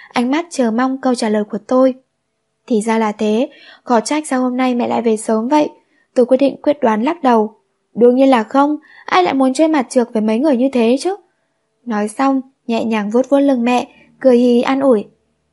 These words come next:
"Mẹ, đừng bực nữa, tức giận vì mấy người như thế chẳng đáng tí nào cả." Ai ngờ, mẹ nghe lời an ủi của tôi xong,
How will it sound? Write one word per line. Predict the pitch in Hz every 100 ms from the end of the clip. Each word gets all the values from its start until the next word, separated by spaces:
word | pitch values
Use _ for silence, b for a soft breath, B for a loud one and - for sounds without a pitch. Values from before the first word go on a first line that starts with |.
| _
"Mẹ, | 226 220 226 - b b
đừng | - 214
bực | 214 214
nữa, | 240 269 349 B B _
tức | 320 320
giận | 294 269 -
vì | 226
mấy | 208 208
người | 277
như | 247 269
thế | 247 220 254
chẳng | 311 214
đáng | 220 240
tí | 254
nào | 254 320 254
cả." | 254 214 - _ _ _ _ _ _
Ai | 233 233
ngờ, | 226 226 208 214 B B
mẹ | 269 269 -
nghe | 285
lời | 285 240
an | -
ủi | 285 262
của | 214
tôi | 214 262
xong, | 269 294 285